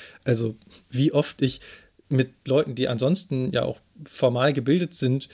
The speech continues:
in Unterhaltung stecken bleibe, wo es dann darum geht, dass sie, äh, also so, sowas wie Luftwiderstand nicht verstehen. Also die beliebte Debatte von wegen, äh, bei den Mythbusters tausendmal thematisiert, wenn ein, eine Pennymünze vom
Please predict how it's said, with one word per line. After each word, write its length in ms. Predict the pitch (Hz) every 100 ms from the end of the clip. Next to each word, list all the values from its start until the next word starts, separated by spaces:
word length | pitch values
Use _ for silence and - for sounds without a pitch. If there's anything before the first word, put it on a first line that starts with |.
| - _ -
in 260 | 139 135
Unterhaltung 540 | - 131 127 151 151 139
stecken 340 | - 139 139
bleibe, 340 | 120 123 127 127
wo 80 |
es 140 | 135 -
dann 120 | 123
darum 260 | 120 120 120
geht, 260 | 120 123 - - - -
dass 280 | 123 110 -
sie, 320 | 120 113 113
äh, 80 | -
also 340 | 113 120 110
so, 220 | 107 120 -
sowas 360 | 120 120 -
wie 160 | 117 117
Luftwiderstand 680 | 123 156 - 139 127 131 101
nicht 180 | 120 -
verstehen. 400 | 123 - 117 117
Also 140 | 117
die 200 | 107 120
beliebte 440 | 110 123 147 - 135
Debatte 320 | 127 139 -
von 180 | 139 120
wegen, 260 | 127 131 - - - -
äh, 320 | - 117 117 110 - -
bei 280 | 131 123 120
den 420 | 117 113 117 131
Mythbusters 720 | 143 - - 131 - 127 -
tausendmal 460 | 139 135 143 123 123
thematisiert, 640 | 127 120 123 131 135 - - -
wenn 380 | - 127 131 135
ein, 440 | - 123 127 120 -
eine 460 | - 120 117 117 107 _ _ -
Pennymünze 640 | 147 143 135 131 127 135
vom 420 | 131 - 127 127